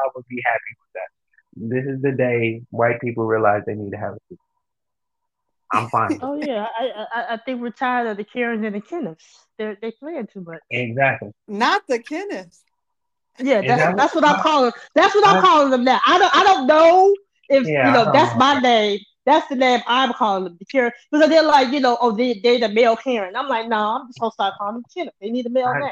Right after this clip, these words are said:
Speaker 2: I
Speaker 1: I,
Speaker 2: need to address their properly." So
Speaker 1: I
Speaker 2: Karen and
Speaker 1: dressed it.
Speaker 2: Kenneth.
Speaker 1: I dressed as Ken for a Barbie party, so I'm not feeling that. I think we
Speaker 2: Kyle,
Speaker 1: should
Speaker 2: you, do you want Kyle? Is Kyle better?
Speaker 1: Connor. How about that?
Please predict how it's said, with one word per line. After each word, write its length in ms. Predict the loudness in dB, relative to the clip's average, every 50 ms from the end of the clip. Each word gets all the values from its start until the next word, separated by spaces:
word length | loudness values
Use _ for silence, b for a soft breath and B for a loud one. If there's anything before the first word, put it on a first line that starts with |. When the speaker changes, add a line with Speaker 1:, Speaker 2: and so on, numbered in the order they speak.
| -8 -8
Speaker 2:
I 100 | -8 -8
Speaker 1:
I, 20 |
Speaker 2:
need 180 | -8 -10 -14 -12 _
to 80 | -10 -10
address 300 | -10 -8 -8 -8 -8 -6 _
their 100 | -10 -10 -6
properly." 360 | -6 -6 -6 -6 -10 _ _ _ _ _ _ _ _ _ -14 -8
So 120 | -8 -8 -6
Speaker 1:
I 120 | -4 -2
Speaker 2:
Karen 260 | -2 0 0 0 -2 -4
and 100 | -6 -6
Speaker 1:
dressed 40 |
it. 40 | -6
Speaker 2:
Kenneth. 260 | -4 -4 -4 -6 -8 -12 _ _ _ _ _ _ _ _ _ _ -2
Speaker 1:
I 120 | -2 -2
dressed 360 | 0 0 0 0 0 -2 -4 -6
as 100 | -8 -8 -8 _ -8
Ken 280 | -6 -4 -4 -4 -6 -4
for 180 | -4 -2 -2 -2
a 60 | 0
Barbie 400 | 0 0 0 0 0 -2 -8 -12
party, 400 | -10 -10 -10 -10 -8 -10 -12 -14 -12 -10
so 60 | -8
I'm 240 | -8 -6 -6 -8 -8
not 180 | -10 -10 -12 -12 _
feeling 300 | -14 -12 -12 -12 -14 -16 -18
that. 80 | -20 -20 _ _ _ _ _ _ _ _ _ _ _ _ _ _ _ _ _ _ _ _ _ _ _ _ _ _ _ _ _ _ _ _ _ _ _ -4
I 80 | -4
think 180 | -2 -2 -4 -2
we 60 | 0
Speaker 2:
Kyle, 360 | 0 2 2 0 0 -2 -2 -4
Speaker 1:
should 80 | -4 -6
Speaker 2:
you, 100 | -6 -6 _ -2
do 100 | 0 2
you 140 | 2 4
want 180 | 4 4 2 2
Kyle? 380 | 0 0 2 2 2 2 0 0 -2
Is 100 | -6 -8
Kyle 380 | -6 -4 -2 -2 0 0 -2
better? 320 | -4 -4 -6 -6 -6 -6 -10 -14 _ _ _ _ _ _ _ _ _ _ _ _ _ _ -8 -4
Speaker 1:
Connor. 380 | -2 -2 -2 -2 -4 -10 -16 _ _ _ _ _ _ _ _ _ _ _ _ _ _ _ _
How 80 | -16 -14
about 160 | -14 -14 -14 -16
that? 100 | -18